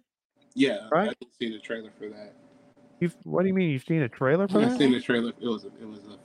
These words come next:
Speaker 1: fan-made trailer for it.
Speaker 2: Oh,
Speaker 1: So
Speaker 2: the
Speaker 1: it's supposed to
Speaker 2: fan-made
Speaker 1: be
Speaker 2: trailer?
Speaker 1: Yeah, so it's supposed to be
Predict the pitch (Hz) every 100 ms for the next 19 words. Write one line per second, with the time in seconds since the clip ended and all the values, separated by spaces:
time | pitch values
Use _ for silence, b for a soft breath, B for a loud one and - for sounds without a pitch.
0 | 98 98 98 95 95 95 95 - 95 -
1 | - - - - - - - - - -
2 | - 143 135 - 143 151 160 156 185 180
3 | 196 - - 123 110 107 117 104 113 107
4 | 117 110 101